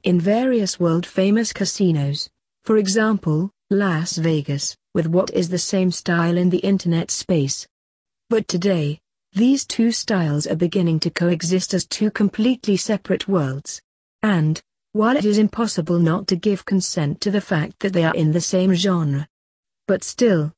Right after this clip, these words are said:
if we look at it from the point of view of the sphere of gambling, we can clearly say that there are many differences between them, which, as practice shows,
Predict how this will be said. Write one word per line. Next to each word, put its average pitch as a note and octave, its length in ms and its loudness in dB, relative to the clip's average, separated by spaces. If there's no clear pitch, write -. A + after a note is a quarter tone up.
if F3+ 180 0
we E3+ 140 4
look F#3 260 0
at G3 120 0
it A3+ 120 -2
from F3 200 0
the E3 80 0
point D#3 400 -2
of G3 80 0
view E3+ 420 2
of D#3+ 80 -2
the E3 80 -4
sphere F#3 520 0
of F3+ 120 -4
gambling, D3 560 0
we F3 140 4
can E3+ 220 0
clearly E3 520 0
say F3 360 0
that F3 180 -2
there F3+ 180 2
are F3+ 60 2
many G3+ 260 4
differences E3 720 -2
between E3 400 -2
them, C#3+ 220 -4
which, - 540 0
as G3 180 0
practice F3+ 520 -4
shows, C#3 480 -4